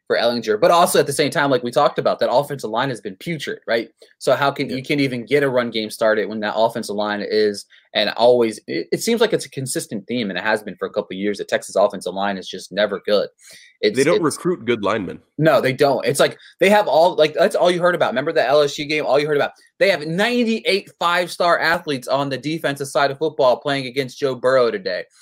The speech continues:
Speaker 1: And y-, like, your offensive line is filled with one and two star lines. It's like, it doesn't matter how good your defense is if, if your quarterback
Speaker 2: Right.
Speaker 1: can't get protected, you know? That's what you saw in that, that L S U game was, was first off, one of my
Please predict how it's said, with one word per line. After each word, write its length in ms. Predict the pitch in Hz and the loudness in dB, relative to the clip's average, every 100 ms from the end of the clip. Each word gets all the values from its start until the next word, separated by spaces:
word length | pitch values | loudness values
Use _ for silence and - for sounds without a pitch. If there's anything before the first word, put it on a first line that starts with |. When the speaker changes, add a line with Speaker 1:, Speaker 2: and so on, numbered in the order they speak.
| _ _ 123 | _ _ -4
Speaker 1:
And 220 | 139 - | -4 -6
y-, 100 | 139 | -2
like, 160 | 139 139 | 0 2
your 100 | 135 | 2
offensive 420 | 147 160 147 139 | 2 2 -4 -4
line 280 | 127 135 120 | -4 -2 -4
is 160 | 107 - | -8 -2
filled 200 | 123 120 | -2 -2
with 120 | 113 | -6
one 140 | 123 | -8
and 100 | 117 | -6
two 140 | 113 117 | -8 -6
star 260 | 120 110 | 0 0
lines. 360 | 104 110 82 - | 2 0 -2 -2
It's 220 | 120 127 | -2 0
like, 200 | 139 135 - | 0 -2 -2
it 100 | 143 | -2
doesn't 220 | 175 151 | 2 2
matter 220 | 139 165 | 4 4
how 140 | 151 139 | 4 0
good 200 | 156 135 | 0 -2
your 100 | 117 | -4
defense 440 | 147 196 117 107 | -4 2 2 2
is 200 | 113 110 | -4 -4
if, 140 | 117 104 | -6 -6
if 180 | 120 113 | -8 -8
your 200 | 117 104 _ | -10 -12 _
quarterback 500 | - 185 180 160 143 | -6 -4 -2 -2 -2
Speaker 2:
Right. 80 | - | -2
Speaker 1:
can't 240 | 165 156 143 | 0 0 0
get 160 | - | -2
protected, 460 | 120 143 170 107 87 | 0 0 0 -2 -8
you 120 | 113 | -4
know? 180 | 117 117 - - _ _ _ _ | -4 -4 -8 -20 _ _ _ _
That's 260 | - 240 - - _ _ - | -2 -2 -6 -14 _ _ 2
what 200 | 214 269 | 2 4
you 120 | 320 | 0
saw 320 | - 190 196 | 2 6 6
in 60 | 170 | 4
that, 100 | 117 | 2
that 180 | 175 - | 0 2
L 160 | 151 180 | 2 2
S 160 | 180 | 0
U 100 | 160 | -6
game 380 | 160 175 180 156 135 | -4 -4 -4 -8 -4
was, 200 | 156 143 | -2 -2
was 340 | 143 180 185 | -4 -2 2
first 200 | 220 214 | 2 4
off, 140 | 156 | 2
one 100 | 151 | 2
of 60 | 143 | 0
my 120 | 117 | -2